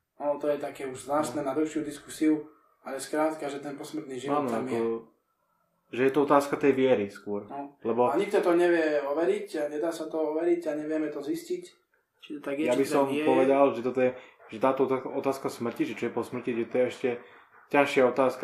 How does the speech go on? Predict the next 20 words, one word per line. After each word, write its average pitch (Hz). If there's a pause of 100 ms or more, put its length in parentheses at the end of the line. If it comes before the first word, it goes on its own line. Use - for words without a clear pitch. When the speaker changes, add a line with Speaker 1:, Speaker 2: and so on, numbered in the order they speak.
Speaker 2:
akože, 113 (520)
či -
existuje 110
Boh. 110 (160)
Speaker 1:
No 339
veď 349
Speaker 2:
Vieš, -
Speaker 1:
presne, 202
Speaker 2:
lebo 113
Speaker 1:
lebo -
čo 156
je 147
po -
smrti, 127
no, 131 (200)
akože - (100)
Speaker 2:
Boh 143
sa -
dá 135
akoby 127